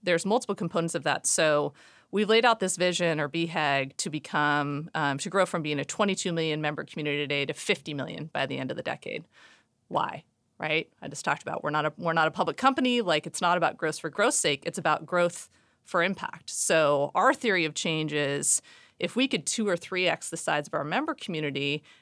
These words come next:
and you think about those members, if we're able to equip them to actually be able to make change towards our two great impact priorities and really existential threats, which are climate change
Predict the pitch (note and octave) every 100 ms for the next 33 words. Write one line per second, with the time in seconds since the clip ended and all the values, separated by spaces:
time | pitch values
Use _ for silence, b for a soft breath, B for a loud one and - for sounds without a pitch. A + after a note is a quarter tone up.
0 | b G3 F3+ B3 G#3+ E3+ - F3+ G#3 F3+
1 | E3 D#3 D3 D3+ - F3+ F#3 F3 D#3 D3
2 | - G3 F#3+ - E3+ D#3 D3 D3 b b
3 | - G3 F#3+ G#3 E3+ E3 D#3+ C#3+ D3 D#3
4 | E3+ - - F3 E3+ E3 C#3+ D3+ - -
5 | E3 D3+ C#3+ - - _ - F#3 B3+ D#4
6 | A#3 F3 E3 D3+ D3+ _ - G3 G#3+ E3
7 | C#3 - D3+ D3 C#3+ C#3+ D3 D#3 D#3 D#3+
8 | - D#3+ D#3+ - D#3 - D3+ G3+ G3+ D3
9 | - C#3 D3 C#3 - E3 D3 D3 - C#3+
10 | C3+ D3 E3